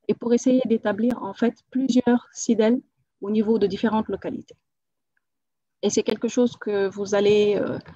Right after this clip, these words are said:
vous allez comprendre parce que derrière le sidel, il y a un dispositif qui s'appelle Inédit, donc sur lequel on accompagne, puisque le sidel est une création donc, euh, de adel, donc, euh, Alliance Diaspora pour les,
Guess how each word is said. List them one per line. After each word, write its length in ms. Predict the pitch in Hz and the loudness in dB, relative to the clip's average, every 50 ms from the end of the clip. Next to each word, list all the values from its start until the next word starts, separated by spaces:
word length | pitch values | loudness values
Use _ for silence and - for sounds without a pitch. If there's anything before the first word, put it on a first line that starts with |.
| _ _ _ _ _ - | _ _ _ _ _ -4
vous 160 | 175 202 185 | -2 0 2
allez 200 | 214 208 214 220 | 2 2 2 0
comprendre 480 | - - 208 220 - - - 254 262 - | 0 -2 -8 -8 -6 -4 -2 -2 -2 0
parce 140 | - 233 - | -2 -4 0
que 100 | - 226 | 0 0
derrière 400 | 196 190 226 240 247 254 254 233 | 0 2 2 2 2 2 2 2
le 100 | 233 214 | 0 0
sidel, 440 | 220 - - 226 196 220 233 247 240 | -2 -2 -4 -2 0 2 2 2 2
il 160 | - - 202 202 | 2 0 0 2
y 80 | 220 | 2
a 140 | 233 233 226 - | 2 2 2 0
un 160 | 202 214 208 | -2 -4 -4
dispositif 760 | 185 202 202 - _ - 214 196 202 208 - - 285 233 - | -4 -6 -8 -8 _ -6 -4 -4 -4 -6 -4 -2 -4 -2 -2
qui 100 | - 214 | -4 -8
s'appelle 360 | - - 190 - - 202 190 - | -6 -6 -6 -4 -4 -6 -6 -6
Inédit, 460 | 190 196 185 185 170 160 - - - _ _ _ _ _ _ _ _ _ _ _ | -8 -8 -8 -10 -12 -12 -16 -20 -20 _ _ _ _ _ _ _ _ _ _ _
donc 260 | 175 202 202 190 196 _ - | -2 -2 -2 -2 -2 _ -10
sur 240 | - - - 202 202 | -8 -2 0 2 2
lequel 400 | 190 196 - - 240 233 233 - | 0 0 0 2 2 2 2 0
on 160 | - 190 196 | -2 -4 -4
accompagne, 460 | 196 202 - - 202 208 - 220 214 185 | -4 -6 -6 -8 -8 -4 -2 -4 -4 -4
puisque 200 | - - - - | -8 -10 -8 -8
le 100 | 190 185 | -8 -8
sidel 300 | - - 185 220 - - | -6 -4 -2 -2 -2 -2
est 160 | - - - | -6 -8 -8
une 100 | 185 180 | -8 -8
création 580 | _ _ - 185 185 185 175 - - 202 196 | _ _ -12 -12 -10 -10 -12 -10 -10 -10 -8
donc, 160 | 185 180 175 _ _ - | -8 -10 -12 _ _ -16
euh, 240 | 185 175 175 170 165 170 _ _ _ _ _ _ - | -14 -14 -12 -12 -14 -18 _ _ _ _ _ _ -6
de 120 | 170 180 | -4 -2
adel, 340 | - - 196 180 190 220 285 - _ _ - | 0 0 0 0 -2 -2 -4 -6 _ _ -20
donc, 260 | - - 165 170 - - _ - | -16 -14 -12 -12 -14 -14 _ -14
euh, 40 | - - | -8 -2
Alliance 320 | - 196 196 208 208 196 | 0 2 2 2 0 -2
Diaspora 500 | - 190 185 - - - 185 185 190 190 | -2 -4 -4 -4 -8 -8 -6 -4 -4 -6
pour 220 | - _ - 180 | -6 _ -20 -16
les, 100 | 165 180 | -16 -16